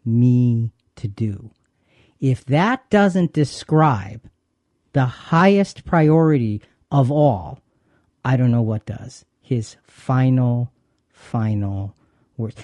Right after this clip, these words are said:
As a matter of fact, Jesus' first public words were when he was twelve years old. "Wist ye not that I be about my Father's business?"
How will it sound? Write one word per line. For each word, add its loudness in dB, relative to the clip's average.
As 2
a 4
matter 2
of -2
fact, -6
Jesus' 0
first -4
public -2
words -4
were 4
when 4
he 4
was -2
twelve 0
years 0
old. -6
"Wist -2
ye 0
not 0
that -4
I 0
be 0
about -2
my -2
Father's -2
business?" -4